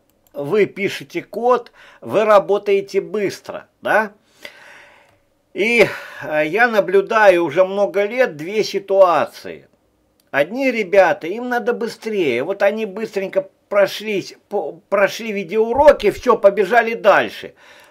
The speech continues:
В конце концов, проходит время, задают вопросы какие.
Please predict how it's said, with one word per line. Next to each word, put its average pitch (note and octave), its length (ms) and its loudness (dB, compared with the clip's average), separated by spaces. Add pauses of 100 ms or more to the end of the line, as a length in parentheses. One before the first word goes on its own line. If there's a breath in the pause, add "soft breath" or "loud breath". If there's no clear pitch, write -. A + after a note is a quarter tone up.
В - 60 -20
конце E3 420 2
концов, G#3+ 720 2 (880 soft breath)
проходит G#3 640 0
время, A3+ 540 4
задают G3 640 2
вопросы G3+ 840 0
какие. D3+ 800 -8